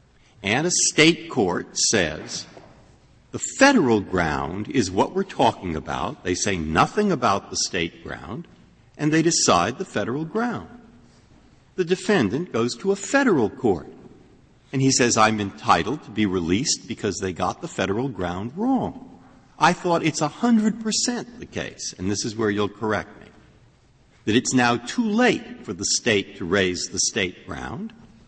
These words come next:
that the states waived their adequate and independent state ground, and that if they try to raise it again,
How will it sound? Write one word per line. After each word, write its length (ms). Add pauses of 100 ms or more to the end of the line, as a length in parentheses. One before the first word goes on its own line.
(360)
that 140
the 100
states 500
waived 760 (260)
their 280
adequate 460
and 140
independent 760
state 440
ground, 460 (800)
and 240
that 300
if 160
they 140
try 280
to 80
raise 340
it 100
again, 540